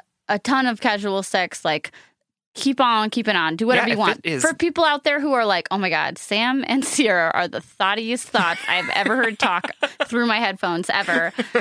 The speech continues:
Speaker 1: then, you know, live and let live. <laughs> You don't know what we did.
Speaker 2: <laughs> Don't judge us.
Speaker 1: Right. Um,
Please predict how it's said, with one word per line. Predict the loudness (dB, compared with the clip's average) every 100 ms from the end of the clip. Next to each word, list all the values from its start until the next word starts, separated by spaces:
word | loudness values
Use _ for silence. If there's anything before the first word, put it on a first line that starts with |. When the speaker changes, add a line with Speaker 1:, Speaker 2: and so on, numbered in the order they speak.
| 0 -4 0
Speaker 1:
then, | 0 0 -2 -4 -4
you | -2
know, | 0
live | 2 2
and | 2 2
let | 0
live. | 0 -4 -6 -4 0
<laughs> | 0 0 -4 -2 -2 0
You | 2
don't | 2 2
know | 2
what | 2 0
we | 0
did. | 0 0 0
Speaker 2:
<laughs> | 0
Don't | 0 -2
judge | -2 0 0 -2
us. | -4 -4 -2 0
Speaker 1:
Right. | 0 -2 -8 -10 -12 -6
Um, | -2 0 2 0 -4